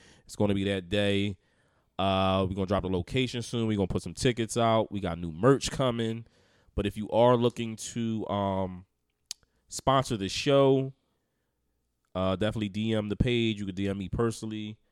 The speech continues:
Um, D M Nas, and we go work on, you know what I'm saying, how we want, um, what our sponsorship packages look like, what the sponsorship look like for the show, and everything else. I got a do-, we got a dope, dope show that we plan together, Nas, myself, the rest of the team. We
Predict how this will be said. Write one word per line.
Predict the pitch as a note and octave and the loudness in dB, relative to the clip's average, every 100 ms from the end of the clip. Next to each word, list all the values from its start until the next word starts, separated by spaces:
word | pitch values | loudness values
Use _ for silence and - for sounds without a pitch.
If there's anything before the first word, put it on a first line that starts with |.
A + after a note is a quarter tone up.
| _ _ - | _ _ -8
Um, | F2+ F2+ F2+ F2 | -4 -2 -2 -4
D | F2 G2 G2 | -8 -4 -4
M | F#2 | -4
Nas, | F2+ F2+ F2+ F2 E2+ - - | -4 -4 -4 -4 -8 -12 -16
and | F2 E2 | -10 -8
we | E2+ E2+ | -6 -6
go | E2 | -6
work | D#2 E2+ E2+ | -6 -6 -6
on, | F2 F2 | -10 -8
you | F#2 | -8
know | |
what | D2+ | -10
I'm | |
saying, | - D#2+ D#2+ | -10 -12 -8
how | D#2+ | -8
we | D#2+ D#2+ | -8 -10
want, | D#2 C2 _ _ _ _ - | -12 -16 _ _ _ _ -12
um, | D#2 D2+ D2+ | -10 -8 -10
what | D#2+ | -10
our | D2 | -12
sponsorship | - F2+ F2 E2+ - - - | -12 -12 -12 -12 -14 -14 -12
packages | - F2+ D#2+ D#2+ D#2 | -10 -10 -14 -16 -10
look | A2 A#2+ G#2+ | -4 -4 -2
like, | G#2 G#2+ - | -4 -4 -4
what | F2 - | -8 -8
the | |
sponsorship | D#2+ - F2+ G2 - E2+ | -12 -8 -8 -8 -14 -12
look | F#2 - | -12 -10
like | E2+ | -12
for | - | -12
the | D2+ | -18
show, | - C3+ B2+ A#2+ A2+ - _ _ _ - | -10 -2 0 2 -2 -6 _ _ _ -12
and | F#2 | -8
everything | F#2+ F#2+ F#2 | -6 -8 -6
else. | F2 F#2+ | -6 -6
I | |
got | F2 D#2+ | -10 -10
a | D#2 - | -12 -10
do-, | D#2+ | -8
we | G2+ | -6
got | F#2+ E2 | -6 -8
a | D#2 - | -12 -10
dope, | G2 G2 | -8 -8
dope | E2+ F#2 | -8 -10
show | F#2+ F#2 | -10 -12
that | F2+ F2 | -12 -12
we | E2+ | -12
plan | G2 F#2+ | -10 -8
together, | F2 F#2 F#2 | -8 -8 -8
Nas, | F2 F2 F2 F2 F2 - _ _ _ _ _ _ - | -10 -10 -8 -10 -12 -18 _ _ _ _ _ _ -10
myself, | F#2+ G2+ - B2+ A#2 A2 | -6 -6 -2 0 0 -2
the | A2 | -6
rest | G#2+ A2 G#2+ | -6 -6 -8
of | |
the | G2 | -12
team. | - A2 G#2 F#2 | -10 -8 -6 -6
We | F#2+ | -8